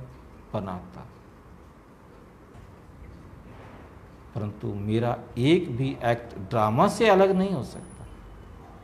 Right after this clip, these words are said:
क्योंकि मैं विधाता भी हूं, क्योंकि मैं ही विधि को आके सिखाता हूं, नियम मैं ही आकर बताता हूं।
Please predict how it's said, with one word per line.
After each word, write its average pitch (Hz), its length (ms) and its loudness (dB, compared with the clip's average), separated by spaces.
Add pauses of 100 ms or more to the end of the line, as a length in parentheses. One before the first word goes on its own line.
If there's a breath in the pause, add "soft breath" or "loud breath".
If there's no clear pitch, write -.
(1040 loud breath)
क्योंकि 196 200 4
मैं 240 160 8
विधाता 220 540 6
भी 277 180 6
हूं, 185 180 2 (2500)
क्योंकि 165 260 4
मैं 190 220 8
ही 262 160 8
विधि 240 340 4
को 254 100 4
आके 226 320 6
सिखाता 214 520 4
हूं, 185 220 2 (880 loud breath)
नियम 214 300 8
मैं 208 100 8
ही 262 220 8
आकर 240 320 6
बताता 220 520 6
हूं। 165 240 4